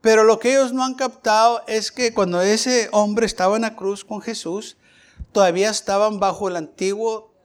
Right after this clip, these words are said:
pacto, todavía estaban bajo la ley. Y todo lo que él necesitaba era un sacrificio para su remisión de sus pecados. Y ahí estaba el sacrificio a su lado, Jesús.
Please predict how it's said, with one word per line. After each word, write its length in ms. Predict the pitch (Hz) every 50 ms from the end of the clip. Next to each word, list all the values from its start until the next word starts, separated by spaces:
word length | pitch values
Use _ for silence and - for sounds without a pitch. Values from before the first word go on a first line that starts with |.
| _ _ _ _
pacto, 760 | - 226 254 269 262 - - - 220 180 139 107 110 - _ _ _ -
todavía 240 | 170 170 165 190
estaban 340 | 190 190 - 208 220 214 202
bajo 300 | 202 214 180 - - 226
la 140 | 220 214 208
ley. 520 | 214 254 - - - - - - _ _ _ _ _ _ _ _
Y 120 | - 202 190
todo 240 | - 214 233 254 262
lo 140 | 269 262
que 120 | 262 254 247
él 160 | 262 262 262
necesitaba 640 | 262 247 - 226 196 - 233 226 240 247 247 240
era 200 | 240 233 240 247
un 120 | 247 240 220
sacrificio 920 | - 233 233 - 226 214 - - 254 262 247 - - 277 240 202 180 190 -
para 240 | - 190 185 175
su 260 | 160 - 190 170 156 - _ - - - - _
remisión 440 | - 185 190 185 175 - - 202 214
de 80 | 226 202
sus 160 | 208 214 190
pecados. 520 | - 208 202 202 - 262 262 254 220 -
Y 60 | 202 196
ahí 120 | 220 247
estaba 280 | 233 233 220 208 220 233
el 60 | 220
sacrificio 600 | 226 233 226 - 220 202 - - 170 156 - 220
a 40 | 208
su 180 | - - 240 233
lado, 420 | 254 285 349 392 359 - - -
Jesús. 800 | - - 190 160 - - 311 370 403 320 196 - - - -